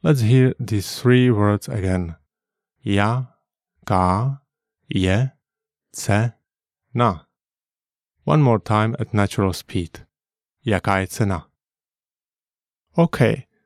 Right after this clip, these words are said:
to close out this lesson, we would like you to practice what you have just learned.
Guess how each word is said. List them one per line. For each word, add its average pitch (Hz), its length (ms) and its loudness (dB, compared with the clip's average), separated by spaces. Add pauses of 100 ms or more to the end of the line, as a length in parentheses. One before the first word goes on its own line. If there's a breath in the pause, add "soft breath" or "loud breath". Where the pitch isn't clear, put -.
(260)
to 143 100 0
close 170 380 2
out 170 180 4
this 147 180 -2
lesson, 120 540 0 (400)
we 160 140 4
would 143 160 2
like 127 280 2
you 147 140 4
to 139 140 -4
practice 127 640 -2 (300)
what 151 200 2
you 147 60 6
have 131 140 4
just 123 260 0
learned. 113 380 -2